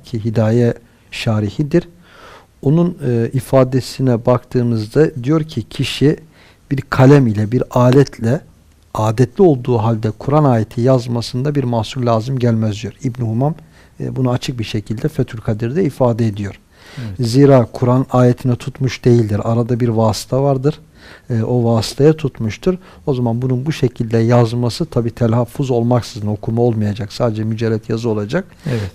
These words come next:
Speaker 1: Ve eli de, e, yazmış olduğu yazıya, hatta temas etmeyecek. Bu şekilde bir yazı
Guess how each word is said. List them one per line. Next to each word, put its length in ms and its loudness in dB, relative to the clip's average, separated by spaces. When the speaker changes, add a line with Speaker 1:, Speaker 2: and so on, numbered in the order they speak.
Speaker 1:
Ve 240 4
eli 220 2
de, 220 6
e, 40 -2
yazmış 440 0
olduğu 480 2
yazıya, 640 4
hatta 360 0
temas 480 -2
etmeyecek. 540 0
Bu 80 0
şekilde 520 -2
bir 80 -2
yazı 520 0